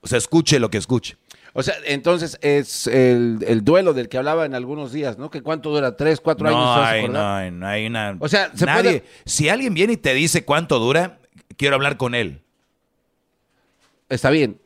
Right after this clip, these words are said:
Speaker 2: Ob-, obviamente no, no es, no es real porque es una mentira, pero
Speaker 1: No,
Speaker 2: mi
Speaker 1: no,
Speaker 2: pregunta
Speaker 1: no.
Speaker 2: o sea,
Speaker 1: Es
Speaker 2: pero
Speaker 1: que puede ser que alguien duró dos años, no quiere decir que todos van a durar dos años. Por eso te digo, hay una fecha exacta para todos, ¿no?
Speaker 2: Pero es que es una cicatriz, ¿no, maestro? O sea, ya no le va a doler, pero ahí sigue todavía. O sea, la va a seguir viendo, la va, se va a acordar, pero ya no va a sentir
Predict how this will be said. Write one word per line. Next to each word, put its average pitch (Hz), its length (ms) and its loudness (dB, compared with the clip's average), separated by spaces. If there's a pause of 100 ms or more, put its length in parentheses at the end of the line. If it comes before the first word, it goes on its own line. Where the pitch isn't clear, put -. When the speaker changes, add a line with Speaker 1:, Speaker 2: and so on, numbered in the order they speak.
(140)
Speaker 2:
Ob-, 156 260 4
obviamente 160 440 2
no, 131 440 0 (200)
no 120 240 -4
es, 110 260 -8
no 127 100 -6
es 127 60 -2
real 117 380 -2
porque 113 220 -10
es 107 80 -6
una 123 140 -2
mentira, 113 440 -2
pero 139 260 4
Speaker 1:
No, 135 60 2
Speaker 2:
mi 135 80 4
Speaker 1:
no, 160 80 0
Speaker 2:
pregunta - 280 2
Speaker 1:
no. - 60 -20 (220)
Speaker 2:
o 143 80 -6
sea, 175 120 2
Speaker 1:
Es 202 40 0
Speaker 2:
pero 185 280 4
Speaker 1:
que - 80 -20
puede 127 180 2
ser 135 120 -2
que 127 100 0
alguien 123 360 -2
duró 101 260 0
dos 113 200 -2
años, 127 420 -2
no 110 120 -10
quiere 110 100 -10
decir 117 100 -6
que 110 160 -8
todos 120 380 2
van 113 140 -4
a 107 40 -4
durar 104 200 -4
dos 101 140 -4
años. 147 200 -4
Por 120 100 0
eso 113 80 0
te 127 60 -2
digo, 110 200 -2 (220)
hay 117 260 -2
una 120 280 -4
fecha 120 280 -2
exacta 120 380 -2
para 104 240 -2
todos, 135 300 2
¿no? 90 180 -12 (360)
Speaker 2:
Pero 175 120 0
es 202 80 -2
que 226 60 -2
es 196 80 0
una 226 160 2
cicatriz, 202 560 -2
¿no, 180 80 0
maestro? 196 280 -8
O 131 80 -4
sea, 120 360 -4
ya 143 180 0
no 190 80 -2
le 175 80 2
va 170 80 6
a 185 40 2
doler, 175 320 4
pero 139 120 -4
ahí 131 120 0
sigue 156 340 -4
todavía. 123 400 -6
O 87 40 -14
sea, 98 140 -16
la 107 100 -8
va 127 80 -4
a 127 40 -8
seguir 143 260 -6
viendo, 147 400 0
la 131 120 -6
va, 123 180 -6
se - 100 -10
va 135 40 -4
a - 20 -4
acordar, 135 320 -4
pero 127 120 -6
ya 123 120 -2
no 135 100 -4
va 139 80 2
a 131 60 -2
sentir 120 580 -8